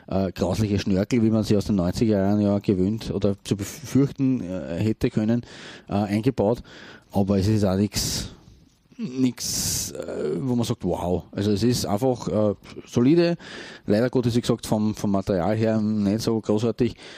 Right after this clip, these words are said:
Ähm, aber zeigt halt auch, dass da, ähm, das, was du eben schon zu Beginn gesagt hast,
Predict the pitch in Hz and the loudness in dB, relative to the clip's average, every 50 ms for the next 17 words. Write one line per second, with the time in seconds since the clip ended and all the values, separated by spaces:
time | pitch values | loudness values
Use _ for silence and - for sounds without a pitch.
0 | - - - - - - - - - 107 98 101 101 101 104 104 104 107 - - | -20 -20 -20 -20 -16 -12 -10 -6 -2 0 0 2 2 0 0 -2 -2 -4 -4 -2
1 | 104 110 120 - _ - - 101 104 - - 131 113 92 78 95 110 107 - - | -2 0 -2 -2 _ -4 -4 -4 -2 0 0 0 0 2 2 0 0 0 -2 -2
2 | - 104 98 - - - 92 92 95 92 90 - - _ _ _ _ - 82 87 | 0 0 0 0 0 0 2 2 2 0 -2 -4 -10 _ _ _ _ -6 -4 -2
3 | 87 90 90 92 92 92 90 - - _ _ _ - - 120 120 131 123 - 143 | -2 -2 -2 -2 -2 -4 -6 -10 -16 _ _ _ -4 -2 -2 0 0 0 0 2
4 | 131 123 120 117 - 117 - 113 110 98 110 107 - - 92 - - - 98 92 | 2 2 0 0 -2 -2 0 0 0 0 0 -2 0 -2 -2 -2 0 -2 -2 -2
5 | - - | -4 -12